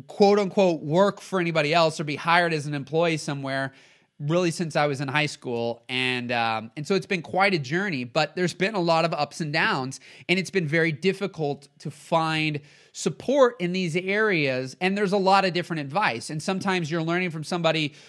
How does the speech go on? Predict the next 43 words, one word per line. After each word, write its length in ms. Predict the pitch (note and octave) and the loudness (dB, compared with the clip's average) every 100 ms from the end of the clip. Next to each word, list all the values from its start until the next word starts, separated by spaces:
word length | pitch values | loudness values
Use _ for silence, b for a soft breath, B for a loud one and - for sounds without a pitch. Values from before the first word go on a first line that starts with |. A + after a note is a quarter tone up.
| B - | B 2
who 120 | F#3 | 4
runs 300 | E3+ F3+ E3 | 4 2 0
a 40 | |
twenty 280 | C#3+ F#3 F3 | -4 -2 -2
million 300 | E3 E3 D#3 | -2 -2 0
dollar 200 | D3 C#3+ | 0 0
company 460 | C#3 D#4+ E4 G#3 G3+ | 0 -2 0 -2 -2
when 140 | F#3+ | -2
you're 140 | F3+ F3 | -4 -4
trying 280 | F#3 E3+ | -2 -2
to 80 | D#3+ | -2
do 220 | D3 D3+ | -2 -4
sixty 340 | C#3+ D3+ - C#3 | -4 -8 -8 -4
thousand 360 | C#3 C3 B2 | -2 0 0
dollars. 440 | F3 G3+ C#3+ C3 - | 4 6 4 0 -8
And 100 | D3+ | -4
so 140 | E3+ | -2
the 80 | D3+ | -2
way 240 | D#3 F3 | 0 0
they 400 | F3+ E3+ E3+ C#3+ _ _ _ _ _ _ _ - | 0 2 0 -2 _ _ _ _ _ _ _ -4
treat 240 | A#3 A#3 | 0 0
their 140 | F#3+ | -2
clients, 440 | C#3 G3+ A3+ A3 - | -4 -2 -2 -2 -4
the 80 | F3 | -2
way 140 | F3+ | -2
they 140 | E3+ | -2
bill 260 | C3 D#3+ G3 | -2 0 -2
for 120 | F#3+ | -2
their 120 | D#3+ | -6
clients, 380 | - G3 G#3+ F3+ | -6 -6 -4 -4
the 80 | F3 | -6
way 160 | D#3+ E3 | -4 -4
they 100 | D3 | -6
execute 420 | E3 - E3 E3+ | -8 -8 -6 -6
on 120 | D#3 | -4
those 160 | C#3 - | -8 -6
projects 520 | G#3+ B3 F3 E3 - B B B _ | -4 -2 -2 -4 -8 B B B _
is 240 | A3+ G#3 - | 0 0 -2
far 420 | - A#3 G#3+ G3+ | 2 6 6 4
different 800 | B2+ D#3+ C4+ - D3+ C3 - - b b b b b | 0 2 2 0 -4 -4 -8 -20 b b b b b
than 260 | D3 G3+ A3 | 2 4 6
it 140 | G#3 | 4
is 460 | G3 G3 G3 E3+ | 4 4 2 -2